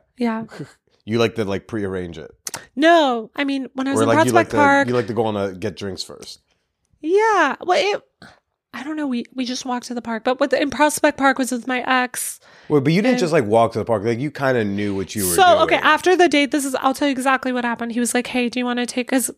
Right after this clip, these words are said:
Speaker 1: the bar was near the park. He's like, "Do you wanna walk in the park? Do you wanna take a walk in the park?"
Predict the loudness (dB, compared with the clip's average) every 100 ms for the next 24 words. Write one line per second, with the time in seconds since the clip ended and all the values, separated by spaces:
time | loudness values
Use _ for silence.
0 | 0 0 0 2 4 4 2 -2 -2 0
1 | -2 -4 -2 0 0 -2 -4 -2 -2 -6
2 | -12 -6 -4 -4 -4 -4 -4 -6 -6 -8
3 | -10 -6 -4 -2 -4 -8 -6 -4 -2 -4
4 | -4 -8 -2 0 0 -2